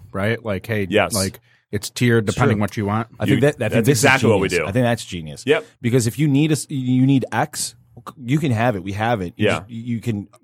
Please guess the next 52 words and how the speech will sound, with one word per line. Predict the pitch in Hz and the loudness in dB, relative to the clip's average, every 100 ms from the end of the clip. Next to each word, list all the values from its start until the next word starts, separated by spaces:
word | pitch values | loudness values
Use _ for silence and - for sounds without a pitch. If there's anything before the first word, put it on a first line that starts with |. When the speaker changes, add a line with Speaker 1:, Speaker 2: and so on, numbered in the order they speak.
| - | -8
Speaker 1:
Right. | 127 117 | 0 2
Speaker 3:
pay | - | 2
Speaker 1:
We've | 139 | 2
Speaker 3:
for | 135 | 4
it. | |
Speaker 1:
already | 127 120 | 2 4
got | 120 | 2
Speaker 2:
Yeah. | 123 | 4
Speaker 1:
our | 120 | 4
own | 120 | 2
leads, | 117 120 117 113 | 0 0 0 0
our | 98 | 0
own | 117 | 0
business, | 110 113 104 113 110 | 0 -2 -2 -4 -4
blah, | - 110 | -2 -2
blah, | 107 | -2
blah. | 104 107 107 | -2 0 0
We | 104 | -2
only | 107 104 | -4 -4
need | 101 101 | -4 -4
Speaker 3:
I | 113 | 0
don't | 117 | 0
need | 123 | 2
Speaker 1:
X, | 117 | 0
Speaker 3:
any | 107 | -2
of | |
Speaker 1:
right? | 98 | -4
Speaker 3:
that. | 110 | -2
Speaker 2:
So | 160 131 | 0 2
here's, | 160 190 160 135 | 4 2 2 -8
here's | 110 151 | -4 -4
the | 147 | -2
part | 143 131 | 0 2
we | 117 | 2
haven't | 110 | 0
talked | 110 107 | 0 0
about. | 95 80 - | -2 -6 -6
We | 104 143 | -2 0
do | 143 139 | 4 2
exactly | 107 90 98 98 98 | 2 0 0 0 -2
that. | 87 80 78 | -2 -4 -4
So | 113 | -2
we | 120 | 0
ha-, | 139 | 0
it's | 127 113 | 0 -2
like, | 120 113 | -2 -2
uh, | 107 101 98 | 0 -2 -2
it | 104 | -2
is | 123 123 | 0 0
a | 107 | 0
menu | 101 95 92 90 | -2 -4 -4 -4
of | 92 92 92 | -2 0 -2